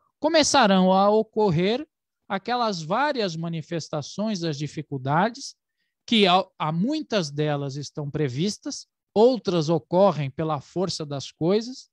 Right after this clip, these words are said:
né? Mas que nós, como espíritos eternos, já prevíamos que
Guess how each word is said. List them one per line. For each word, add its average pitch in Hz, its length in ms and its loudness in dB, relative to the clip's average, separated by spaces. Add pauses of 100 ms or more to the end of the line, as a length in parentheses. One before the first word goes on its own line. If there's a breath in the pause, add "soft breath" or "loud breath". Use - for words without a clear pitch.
né? 233 200 -8 (400 soft breath)
Mas 233 360 4
que 190 420 2 (340)
nós, 185 480 4
como 170 560 2
espíritos 156 680 -4
eternos, 180 720 -4 (360)
já 196 340 0 (280)
prevíamos 240 840 -2
que 226 200 -14